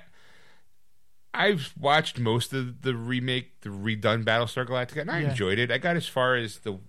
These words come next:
Speaker 1: episode where they were on Earth and they were kinda stranded there.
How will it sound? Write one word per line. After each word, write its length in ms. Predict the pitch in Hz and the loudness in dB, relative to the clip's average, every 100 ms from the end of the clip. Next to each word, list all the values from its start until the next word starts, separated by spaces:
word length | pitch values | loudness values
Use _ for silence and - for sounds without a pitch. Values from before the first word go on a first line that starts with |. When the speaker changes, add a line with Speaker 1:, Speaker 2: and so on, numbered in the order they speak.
| - | -10
Speaker 1:
episode 360 | 98 104 110 | -10 -4 -4
where 100 | 95 95 | -2 -2
they 80 | |
were 200 | 90 90 | -2 -2
on 200 | 92 87 - | -2 -4 -8
Earth 360 | 82 85 - - | -6 -6 -8 -14
and 140 | 80 80 | -10 -6
they 120 | 80 | -6
were 160 | 76 | -6
kinda 420 | - - 78 78 - - - - | -8 -8 -6 -6 -8 -18 -20 -14
stranded 420 | - 80 80 90 | -6 -4 -4 -4
there. 340 | 135 151 165 | -6 -4 -6